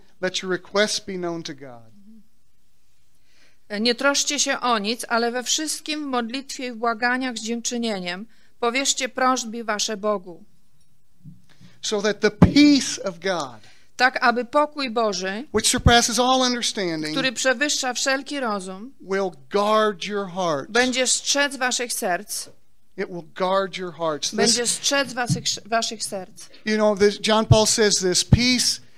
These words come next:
Speaker 1: is the fertile soil in our hearts for revelation from God.
Speaker 2: Poku-, pokój to jest ta żyzna gleba naszego ze-, serca, która może przyjąć objawienie.
Speaker 1: The Holy of, the Holy Spirit of peace will come.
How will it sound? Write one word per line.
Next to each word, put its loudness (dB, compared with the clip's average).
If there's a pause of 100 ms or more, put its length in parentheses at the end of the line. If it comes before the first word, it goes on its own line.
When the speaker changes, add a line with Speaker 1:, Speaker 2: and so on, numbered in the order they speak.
(160)
Speaker 1:
is 2
the 2 (220)
fertile 6
soil 4 (240)
in 0
our 4
hearts 2
for -4
revelation 0
from -10
God. -2
Speaker 2:
Poku-, 2
pokój 2
to -2
jest -2
ta -2
żyzna 0
gleba 0
naszego -4
ze-, -8
serca, -2
która -4
może -4
przyjąć -6
objawienie. -10 (300)
Speaker 1:
The 0
Holy 0
of, -2 (400)
the 0
Holy -4
Spirit -4
of -6 (140)
peace -2
will -8
come. 0